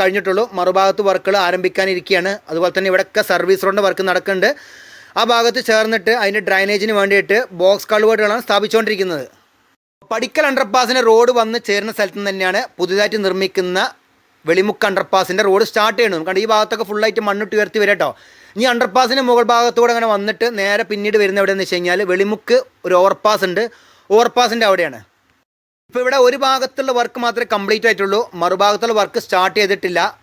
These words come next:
അപ്പം ഇടത് ഭാഗത്ത് ഇതുമാതിരി സർവീസ് റോഡിൻ്റെ വർക്ക് കംപ്ലീറ്റ് ആയി കഴിഞ്ഞാൽ വലത് ഭാഗത്തുള്ള അണ്ടർപാസിനോട് ചേർന്നുള്ള ഭാഗങ്ങളുടെ പണികൾ ഉടനെ ആരംഭിക്കുന്നതാണ്. അപ്പോൾ അടുത്തതായിട്ട് വെളിമുക്ക് ഓവർപാസ് ആട്ടോ.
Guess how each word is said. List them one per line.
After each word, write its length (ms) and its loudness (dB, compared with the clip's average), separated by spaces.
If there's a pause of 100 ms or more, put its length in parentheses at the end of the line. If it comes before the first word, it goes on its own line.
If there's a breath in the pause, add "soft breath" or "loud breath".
അപ്പം 260 -4
ഇടത് 240 -4
ഭാഗത്ത് 260 2
ഇതുമാതിരി 260 -2
സർവീസ് 300 0
റോഡിൻ്റെ 240 0
വർക്ക് 220 -2
കംപ്ലീറ്റ് 360 0
ആയി 140 0
കഴിഞ്ഞാൽ 440 0 (680 soft breath)
വലത് 260 2
ഭാഗത്തുള്ള 420 0 (760)
അണ്ടർപാസിനോട് 640 0
ചേർന്നുള്ള 380 0
ഭാഗങ്ങളുടെ 400 2
പണികൾ 260 -2
ഉടനെ 180 -2 (120)
ആരംഭിക്കുന്നതാണ്. 640 -4 (880)
അപ്പോൾ 140 -4
അടുത്തതായിട്ട് 500 0 (240)
വെളിമുക്ക് 460 0
ഓവർപാസ് 500 2
ആട്ടോ. 180 -6